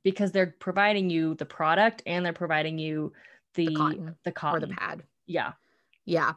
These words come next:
Speaker 2: absolutely. So they're, they're nice. Um, I'm clearly not obsessed with them, but
Speaker 1: Yeah.
Speaker 2: I think if I got them for free again, I would still use them. Like, they wouldn't be, like, something I'd just instantly pass on to a friend.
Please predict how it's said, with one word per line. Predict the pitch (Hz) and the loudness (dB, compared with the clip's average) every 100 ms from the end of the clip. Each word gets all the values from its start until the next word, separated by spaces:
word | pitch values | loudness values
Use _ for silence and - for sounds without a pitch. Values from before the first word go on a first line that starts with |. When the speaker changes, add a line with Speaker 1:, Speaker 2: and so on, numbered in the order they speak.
| _ | _
Speaker 2:
absolutely. | 175 170 - 165 - 170 | 2 2 -2 -4 -2 -4
So | 180 240 233 | 0 0 2
they're, | 330 277 | 0 2
they're | 370 349 | 2 2
nice. | 196 170 175 - - | 2 2 0 -2 -2
Um, | 196 196 185 - | 2 2 0 -2
I'm | 220 208 - _ - | -2 -2 -6 _ -8
clearly | - 160 165 | -2 0 0
not | 165 156 156 | 2 0 0
obsessed | - 147 143 208 | -4 -6 -4 -8
with | - | -2
them, | 247 277 254 | 0 0 2
but | 180 170 170 | 6 8 8
Speaker 1:
Yeah. | - 165 - _ _ _ _ _ | 6 2 -8 _ _ _ _ _
Speaker 2:
I | 214 | 4
think | 226 220 | 4 4
if | 214 | 4
I | 190 | 6
got | 175 | 6
them | 185 170 | 4 2
for | 185 | 0
free | 175 160 | 2 2
again, | 214 165 143 | 2 0 -2
I | 143 | -4
would | 147 | -6
still | - - | -6 -6
use | - - | -6 -10
them. | - 73 101 - | -8 -8 -8 -6
Like, | 151 165 | -2 2
they | |
wouldn't | 160 165 | 2 2
be, | 160 156 | 0 0
like, | 147 | -2
something | 160 156 151 | -4 -4 -4
I'd | 151 | -4
just | - | -8
instantly | 165 - 156 | -8 -6 -8
pass | 147 151 143 | -2 -2 -2
on | 143 143 | -4 -4
to | |
a | 143 | -4
friend. | 156 - 180 | -2 -2 -6